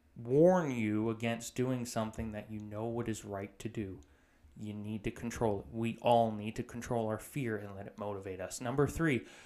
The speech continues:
fear can keep the Christian down. If you do not let fear motivate you, you will let fear control you. If you let fear decide every decision in your life,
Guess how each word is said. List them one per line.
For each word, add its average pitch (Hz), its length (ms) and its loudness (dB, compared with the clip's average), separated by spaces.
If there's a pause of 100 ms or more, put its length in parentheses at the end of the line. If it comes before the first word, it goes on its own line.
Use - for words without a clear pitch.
(180)
fear 185 480 -2
can 135 220 -2
keep 147 340 -6
the - 80 -6
Christian 120 580 -4
down. 107 440 0 (1400)
If 123 200 2
you 180 100 4
do 208 140 4
not 190 260 0
let 156 220 0
fear 143 280 -2
motivate 139 680 6
you, 185 220 0 (180)
you 135 180 2
will 131 340 6
let 123 220 4
fear 123 300 0
control 104 560 -2
you. - 160 -14 (1400)
If - 160 -8
you 175 120 2
let 214 220 2
fear 160 380 0
decide 135 520 0
every 127 260 2
decision 131 520 2
in 123 140 -4
your 120 180 -2
life, 117 540 -2